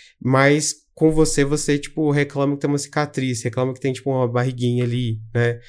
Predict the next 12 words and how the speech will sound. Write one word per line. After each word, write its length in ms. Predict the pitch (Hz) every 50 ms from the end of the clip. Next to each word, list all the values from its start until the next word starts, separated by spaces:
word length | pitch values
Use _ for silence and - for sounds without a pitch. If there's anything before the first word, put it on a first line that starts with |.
| - - - - - _ -
E, 120 | - -
tipo, 280 | - - - - - 202
cara, 520 | - - 226 - - 156 135 123 123 - -
tem 240 | - - 165 175 - - _ _ _ _ _ _ -
tantos 540 | 185 190 214 220 208 214 214 - 151 143
lugares 340 | 139 135 127 123 120 113 -
que 100 | - 123
você 120 | 110 113 110
pode 240 | - 113 110 110
se 80 | - 117
encaixar, 680 | 110 110 110 107 110 - - 139 131 107 101 110 - _
sabe? 420 | - - - 139 131 117 107 107